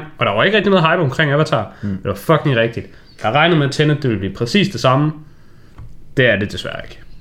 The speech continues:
Speaker 1: Det kan jeg sige nu. Hvis vi lige,
Speaker 2: Nå, okay.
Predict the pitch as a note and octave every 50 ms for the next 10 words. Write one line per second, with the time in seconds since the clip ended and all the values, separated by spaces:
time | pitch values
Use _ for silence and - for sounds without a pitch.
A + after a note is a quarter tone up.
0 | - - - - - B2 B2 A#2 G#2 F#2+ - - G2 E2+ - - - - - -
1 | - - - - - - - - - - B2 A#2+ C#3 C#3+ C#3 C#3 C3+ C#3 - -
2 | F#3+ F#3+ F#3 - F3+